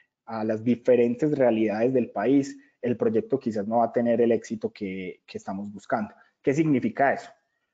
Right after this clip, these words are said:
Les voy a contar el ejemplo colombiano. Hoy en Colombia tenemos, eh, diversas oportunidades de trabajar en tierras privadas.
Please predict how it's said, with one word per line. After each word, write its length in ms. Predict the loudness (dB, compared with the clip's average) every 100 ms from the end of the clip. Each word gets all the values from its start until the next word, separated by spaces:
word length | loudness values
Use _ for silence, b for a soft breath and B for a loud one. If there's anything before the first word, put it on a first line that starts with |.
| _
Les 120 | -4 2
voy 140 | 2
a 60 | 2
contar 280 | 0 0
el 120 | 0 0
ejemplo 400 | -4 -6 -8 -6
colombiano. 520 | -4 0 0 0 -4
Hoy 140 | -4 -4
en 80 |
Colombia 420 | -2 -2 0 0 0
tenemos, 480 | -2 -4 -6 -8 -10
eh, 200 | -8 -4
diversas 480 | 2 4 4 2 -4
oportunidades 640 | -2 -4 -4 -6 -2 0
de 80 | 0
trabajar 400 | -2 -4 -6 -8
en 120 | -8
tierras 280 | -4 -2 -4
privadas. 520 | -2 2 2 0 -8